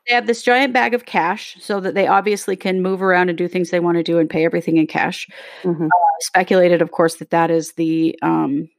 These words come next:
Speaker 1: money from the, uh,
Speaker 2: Mm-hmm.
Speaker 1: life insurance on Tammy.
Speaker 2: Mm-hmm. And they
Speaker 1: Um,
Speaker 2: did have a bank account. Chad did have a bank account in Hawaii.
Speaker 1: Yes.
Speaker 2: That was la-, later, uh, you know, verified that he did open a bank account in Hawaii.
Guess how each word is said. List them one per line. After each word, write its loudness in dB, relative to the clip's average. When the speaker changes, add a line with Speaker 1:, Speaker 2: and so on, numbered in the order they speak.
Speaker 1:
money 4
from -2
the, -4
uh, -4
Speaker 2:
Mm-hmm. -2
Speaker 1:
life 2
insurance -4
on -2
Tammy. -2
Speaker 2:
Mm-hmm. 0
And 6
they 4
Speaker 1:
Um, -2
Speaker 2:
did 2
have 2
a 2
bank 2
account. -2
Chad 0
did 0
have 0
a -2
bank -2
account -4
in 0
Hawaii. -6
Speaker 1:
Yes. -2
Speaker 2:
That 2
was 0
la-, 2
later, 2
uh, 4
you -2
know, -2
verified 0
that -12
he -10
did 2
open -2
a -8
bank -10
account -10
in -8
Hawaii. -12